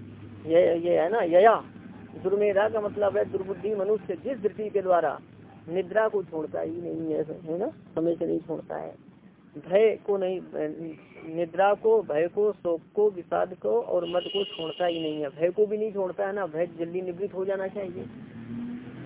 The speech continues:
शोक मतलब दुख को नहीं छोड़ता है, विषाद का अर्थ वही अवसाद खिन्नता को नहीं छोड़ता है और मद को नहीं छोड़ता है। वह धृति कैसी मानी जाती है? तामसी मानी जाती है।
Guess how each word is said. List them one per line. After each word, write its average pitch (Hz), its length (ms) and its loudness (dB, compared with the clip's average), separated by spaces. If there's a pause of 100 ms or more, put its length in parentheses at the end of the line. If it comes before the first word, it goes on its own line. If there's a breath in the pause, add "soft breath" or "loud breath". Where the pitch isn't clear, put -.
(160)
शोक 226 220 10 (180)
मतलब 208 200 4 (120)
दुख 226 220 -2
को 233 80 4
नहीं 226 180 2
छोड़ता 208 400 -2
है, 214 220 0 (560)
विषाद 202 420 4
का 214 120 4
अर्थ 202 140 4
वही 190 240 6
अवसाद 196 400 4 (140)
खिन्नता 170 380 -2
को 196 160 -4
नहीं 196 160 -4
छोड़ता 185 500 -4
है 208 180 0 (380)
और 165 160 0
मद 165 220 -2
को 180 180 -6
नहीं 165 200 -6
छोड़ता 156 460 -6
है। 196 220 2 (340)
वह 180 200 4
धृति 170 300 -6
कैसी 190 340 -4
मानी 202 260 -2
जाती 180 300 -4
है? 233 160 0
तामसी 165 380 -6
मानी 160 280 -4
जाती 151 340 0
है। 180 240 0